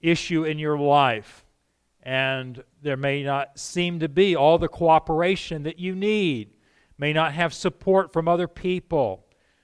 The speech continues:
uh, may not have the resources that you seem to need to make that choice come about.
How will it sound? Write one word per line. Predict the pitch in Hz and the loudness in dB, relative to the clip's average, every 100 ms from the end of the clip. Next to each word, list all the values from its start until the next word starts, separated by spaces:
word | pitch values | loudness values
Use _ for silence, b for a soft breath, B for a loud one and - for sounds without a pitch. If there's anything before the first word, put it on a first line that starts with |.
| _ - | _ -20
uh, | 113 | -10
may | 123 160 | -2 0
not | 165 160 | 2 0
have | 139 165 | 0 0
the | 165 170 | 0 -4
resources | 160 196 208 - 175 151 - 123 | 2 2 2 -2 -2 -2 -4 -10
that | 104 135 | -10 -12
you | 143 | -12
seem | 113 - 135 127 | -14 -12 -12 -12
to | - | -12
need | 127 135 120 104 | -8 -6 -6 -8
to | 120 | -10
make | 127 127 - | -8 -8 -6
that | 123 - | -8 -8
choice | - 139 117 104 - - | -10 -6 -6 -8 -16 -10
come | - 120 | -8 -8
about. | 101 110 98 92 _ | -8 -8 -8 -10 _